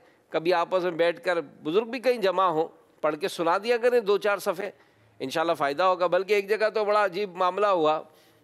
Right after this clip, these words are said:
کہ وہ بزرگ آپس میں جمع نہیں ہو رہے تھے، تو انہوں نے WhatsApp group بنا لیا ہے، WhatsApp group پہ call کر لی، وہیں call پر ہی live درس دے دیا کہ بھائی چلو آپ سب سنتے ہیں، ماشاءاللہ۔ اس طرح سے اگر کوئی اہتمام ہونا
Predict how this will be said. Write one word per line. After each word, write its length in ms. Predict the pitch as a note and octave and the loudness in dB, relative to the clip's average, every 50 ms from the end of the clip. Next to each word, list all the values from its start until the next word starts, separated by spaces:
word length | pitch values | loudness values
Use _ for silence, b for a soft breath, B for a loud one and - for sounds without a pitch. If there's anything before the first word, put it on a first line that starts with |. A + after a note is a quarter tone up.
| b - E3 | b -4 0
کہ 40 | |
وہ 80 | F3 F#3+ | 0 0
بزرگ 280 | F#3 F3+ F#3+ F#3+ A3 G#3+ | 2 0 0 2 2 2
آپس 280 | G#3 G3+ G3 G#3 A3+ A3 | 2 0 2 0 2 2
میں 100 | A3+ G#3 | 2 2
جمع 260 | G3+ G#3 G#3 G#3+ A3 | 2 2 2 0 0
نہیں 120 | G#3+ G#3+ G3+ | 0 2 2
ہو 120 | G3 F3+ | 4 4
رہے 100 | D#3+ D3 | 2 2
تھے، 160 | B2 B2 G#2+ - - _ _ _ _ _ _ b b b b b b b b - | -2 -4 -12 -12 -14 _ _ _ _ _ _ b b b b b b b b -2
تو 60 | F#3+ | 0
انہوں 160 | G3 G#3+ A3+ | 2 2 2
نے 80 | A3+ A3 | 2 2
WhatsApp 460 | G3 G3+ G#3 G3 - B3 A#3 G3+ F#3 | 2 2 2 2 0 -2 0 2 2
group 180 | G#3 G#3 G#3 | 2 2 4
بنا 260 | F#3 F3+ E3 D#3 D3 C#3+ | 2 2 0 0 0 0
لیا 260 | C3 C3 B2 A2 - | -2 -4 -6 -6 -8
ہے، 60 | - - _ _ _ _ _ _ _ _ _ _ _ _ _ _ b b b b b b b b b _ - | -10 -16 _ _ _ _ _ _ _ _ _ _ _ _ _ _ b b b b b b b b b _ -4
WhatsApp 460 | D3 D#3+ F#3 F#3 - - A3+ G#3+ F#3 F3 | 0 0 0 0 0 -2 -2 -2 2 2
group 240 | G3+ G#3 G#3 F#3 | 2 2 2 2
پہ 60 | G#3 G3+ D3 | -2 -4 -2
call 260 | - F3+ F#3+ G3+ A3 | 0 0 0 0 0
کر 180 | - - G#3+ G#3+ | 0 -2 -2 0
لی، 220 | G#3+ A3 A3 G#3+ | 2 2 2 4
وہیں 180 | G3+ G#3 G#3 G3+ G3 - - | 4 4 2 2 0 -4 -10
call 260 | - G3 G3+ G#3 G#3+ | -2 0 2 2 2
پر 200 | G#3+ F3 G3 A3+ | 0 -2 0 0
ہی 360 | G#3+ F#3 G#3+ G#3+ G#3 G3 E3 - - _ _ _ _ _ - | 0 0 0 -2 -2 -4 -4 -6 -8 _ _ _ _ _ -12
live 380 | C3+ C#3+ E3+ F#3+ G3+ G3+ F#3 D3+ A#2 - - _ _ _ _ | -6 -2 -2 0 0 -2 -4 -6 -8 -16 -20 _ _ _ _
درس 300 | - D3 F#3+ G#3 F#3+ D#3 F#3+ D#3+ | -6 -4 -2 -2 0 -2 0 2
دے 100 | D#3+ D#3 | 2 0
دیا 240 | C#3 C#3 C#3 C3+ C3 | 0 0 0 0 -2
کہ 120 | B2+ C#3+ | -2 -4
بھائی 160 | D3 D#3 D#3 | -4 -4 -4
چلو 220 | - E3 D#3+ D#3+ D#3 | -2 -2 0 2 2
آپ 160 | D3 C#3+ C#3 C3+ D3+ C#3+ | 2 2 0 -2 -6 -6
سب 200 | - - D#3+ C#3 | -4 -4 -6 -6
سنتے 320 | - - D#3 D3 D3 C3+ D3 | -4 -6 -6 -6 -4 -4 -4
ہیں، 60 | C3+ | -2
ماشاءاللہ۔ 500 | C3 C3+ B2+ A#2 - A#2+ A2+ A2+ A#2 - - _ _ B B B B B B B | -2 -4 -4 -4 -4 -6 -6 -6 -10 -16 -20 _ _ B B B B B B B
اس 200 | A3+ C4+ C4 - | -4 -4 -2 -2
طرح 240 | - A#3+ A#3 A#3 B3 | -2 0 2 2 0
سے 120 | A#3 A3 A#3+ | 0 0 0
اگر 160 | A3+ A#3+ A#3 | 0 0 0
کوئی 180 | G#3 A3 A#3 G3+ | 2 2 2 2
اہتمام 500 | F#3 D3 G3+ G3 G3+ G#3+ A#3+ C4 C4+ B3+ | 2 2 0 0 2 2 2 2 2 2
ہونا 300 | A3 A3+ G#3+ G#3+ F#3 | 2 2 2 0 -2